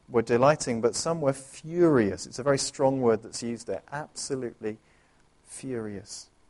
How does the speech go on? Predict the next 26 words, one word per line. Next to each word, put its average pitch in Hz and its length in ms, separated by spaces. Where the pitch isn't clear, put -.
That 104 120
the 110 80
Sabbath 135 440
rules 110 380
had - 120
been 98 180
broken 104 540
in 95 120
their 95 200
eyes. 95 420
And 123 100
the 131 80
saddest 165 460
thing 143 140
of 131 100
all 123 160
is 107 120
that 120 120
false 139 300
religion 120 340
forgets 110 420
why 101 360
and 104 140
focuses 110 520
on 98 180
what. - 420